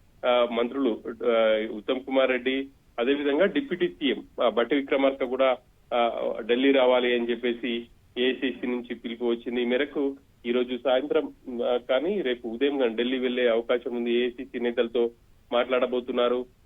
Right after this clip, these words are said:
పార్టీని, ఆ, పార్టీలో, ఆ, ప్రధానంగా పదవులకు సంబంధించి కావచ్చు, అదేవిధంగా మంత్రివర్గ, ఆ, లో ఎవరిని తీసుకోవాలి అన్న అంశానికి సంబంధించి ఏఐసీసీ వీళ్ళతో మాట్లాడబోతోంది. ఇప్పటికే ఎస్సీ సామాజిక వర్గానికి చెందిన మాదిగ ఎమ్మెల్యేలు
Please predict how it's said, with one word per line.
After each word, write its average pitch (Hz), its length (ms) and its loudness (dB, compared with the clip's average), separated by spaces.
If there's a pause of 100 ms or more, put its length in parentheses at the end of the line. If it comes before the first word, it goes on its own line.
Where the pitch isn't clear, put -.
(160)
పార్టీని, 160 600 0 (200)
ఆ, 120 340 2 (160)
పార్టీలో, 143 580 2 (320)
ఆ, 123 200 2 (120)
ప్రధానంగా 143 680 2 (260)
పదవులకు 143 420 2
సంబంధించి 139 460 -2
కావచ్చు, 143 360 0
అదేవిధంగా 135 400 2
మంత్రివర్గ, 135 720 2 (400)
ఆ, 123 160 2 (200)
లో 131 180 2
ఎవరిని 135 320 2
తీసుకోవాలి 127 500 -2
అన్న 120 140 0
అంశానికి 120 460 -2
సంబంధించి 120 540 0
ఏఐసీసీ 120 480 -6 (460)
వీళ్ళతో 120 300 -2
మాట్లాడబోతోంది. 127 840 0
ఇప్పటికే 185 540 0 (280)
ఎస్సీ 147 280 -2
సామాజిక 160 480 0
వర్గానికి 139 440 2
చెందిన 131 340 -4
మాదిగ 123 340 0
ఎమ్మెల్యేలు 127 640 0